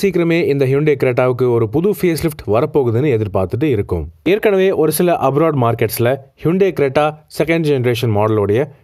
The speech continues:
ஃபேஸ்லிஃப்ட் வெர்ஷன் சேல்ல இருக்கு. அந்த வெர்ஷனுக்கு Hyundai Tucson-ஐ போல பாராமெட்ரிக் ஃப்ரண்ட் கிரில் மற்றும் கீழே பம்பர்ஸ்ல எல் இ டி ஹெட்லாம்ப்ஸ், இந்த மாதிரி டிசைன் இருக்கு. ஆனா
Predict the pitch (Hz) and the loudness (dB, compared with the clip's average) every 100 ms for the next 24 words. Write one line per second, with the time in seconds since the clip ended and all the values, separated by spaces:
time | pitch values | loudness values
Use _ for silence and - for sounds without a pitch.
0 | - 185 190 165 135 123 117 143 165 - | -4 -2 0 -2 -2 -2 0 -2 -4 -4
1 | 117 104 92 95 101 127 - - _ _ | -2 0 0 -2 -2 -4 -4 -8 _ _
2 | - - 147 214 196 175 156 151 151 160 | -14 -4 0 2 2 2 0 0 0 -2
3 | 165 - 170 185 180 - 139 180 175 131 | -4 -6 -2 0 0 -2 -2 0 0 0
4 | 113 113 120 120 120 107 113 - 101 90 | 0 0 0 0 0 -2 -4 -4 -4 -2
5 | 101 147 196 _ _ 131 151 202 160 190 | 0 0 -2 _ _ 0 2 0 -2 0
6 | 214 180 135 147 165 139 143 - 127 139 | 0 2 0 0 -2 0 -2 0 0 0
7 | 127 101 92 104 139 - - - 160 135 | 0 0 0 -2 -2 -6 -10 -4 0 2
8 | 123 131 101 107 117 110 92 90 82 _ | 0 0 0 -2 -2 -4 -4 -6 -12 _
9 | - 165 202 | -4 0 2